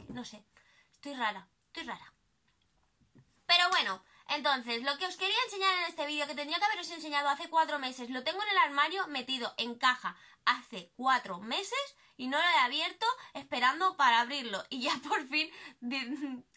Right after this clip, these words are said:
o sea, estaría bien abrirlo, ¿no? Porque, y cuando veáis lo que es, porque en el título no lo va a poner, pero cuando lo veáis diréis, "Estás mal de la puta olla, o sea, ¿por qué no lo has abierto ya?".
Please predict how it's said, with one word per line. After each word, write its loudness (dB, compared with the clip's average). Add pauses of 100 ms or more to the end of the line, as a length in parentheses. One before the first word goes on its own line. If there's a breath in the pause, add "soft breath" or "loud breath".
o -2
sea, 2
estaría -2
bien -2
abrirlo, -2
¿no? -2
Porque, -8
y -10
cuando -2
veáis -2
lo -4
que -4
es, -8 (180 loud breath)
porque -8
en 0
el -6
título -8
no -4
lo -4
va -2
a -6
poner, -8 (320 loud breath)
pero -4
cuando -4
lo -6
veáis -2
diréis, -8 (380)
"Estás -12
mal -2
de -4
la -2
puta -6
olla, -10
o -12
sea, -2 (320)
¿por -14
qué -6
no -2
lo 0
has -6
abierto -10
ya?". -6